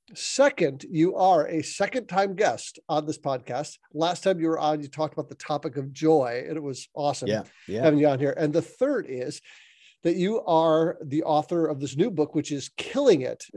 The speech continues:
Speaker 1: in Australia and the U K and New Zealand, here, and even here in the U S, called Truth on Fire.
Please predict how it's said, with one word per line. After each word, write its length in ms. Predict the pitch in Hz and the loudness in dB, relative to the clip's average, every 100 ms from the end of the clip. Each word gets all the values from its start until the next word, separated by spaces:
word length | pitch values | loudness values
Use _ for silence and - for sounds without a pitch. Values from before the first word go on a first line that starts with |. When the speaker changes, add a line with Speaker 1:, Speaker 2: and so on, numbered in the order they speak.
| - | -4
Speaker 1:
in 220 | 180 156 | 2 2
Australia 580 | 143 131 - 185 175 170 | 2 -2 -2 -2 0 0
and 140 | 160 | 0
the 60 | 143 | 0
U 100 | 151 | -2
K 320 | 151 160 156 | 0 -2 0
and 100 | 147 | 0
New 140 | 147 139 | -2 -2
Zealand, 420 | 151 151 156 156 | 0 2 0 -2
here, 220 | 175 180 | -6 -4
and 80 | 175 | -4
even 220 | 139 165 | 0 0
here 220 | 143 160 156 | 2 2 0
in 160 | 143 | -4
the 80 | 127 | 0
U 140 | 151 | 2
S, 140 | 131 - | 2 -2
called 300 | - 135 113 | -4 -4 -4
Truth 420 | - - 202 190 | -14 -8 -6 -2
on 140 | 180 | -2
Fire. 540 | 143 - 160 135 120 | -2 -2 0 0 -2